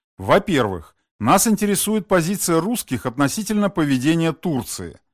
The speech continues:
Нам важно знать, как они отреагируют на то, что Турция, стремясь к региональной гегемонии, может более активно включиться в разрубание сирийского узла. Станут ли русские в таком случае разыгрывать курдскую карту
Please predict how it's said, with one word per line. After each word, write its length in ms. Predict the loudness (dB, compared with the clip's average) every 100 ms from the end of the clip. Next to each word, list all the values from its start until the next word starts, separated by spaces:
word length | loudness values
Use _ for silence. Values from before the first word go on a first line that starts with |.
| _ _ _ _
Нам 260 | 2 4 6
важно 360 | 6 6 0
знать, 400 | 2 0 0 -4 _ _
как 200 | 0 2
они 160 | 4 4
отреагируют 760 | 4 4 4 4 2 0 0 -2
на 140 | -2
то, 300 | 2 2 0 _ _
что 240 | -6 -2 -2
Турция, 540 | 0 0 0 -2 -2
стремясь 500 | -2 -2 2 2 2
к 60 | -2
региональной 680 | 2 2 4 4 2 0
гегемонии, 800 | 0 0 2 2 4 4 2 0 -8 _ -4
может 360 | 0 2 2
более 440 | 2 4 6 6 4
активно 440 | 0 -4 0 0
включиться 600 | 0 -6 -4 -4 -2 0
в 40 |
разрубание 600 | 2 2 2 4 4 4
сирийского 640 | 2 0 0 -2 -4 0 0
узла. 420 | 2 0 0 -4 _ _ _ _ _
Станут 460 | -4 2 4 4 2
ли 80 |
русские 420 | 2 2 0 -2 0
в 60 |
таком 300 | 0 0 0
случае 420 | 0 -2 -2 0
разыгрывать 600 | 2 2 2 2 2 0
курдскую 540 | -2 -4 -4 -4 -4 -2
карту 560 | 2 2 2 0 -2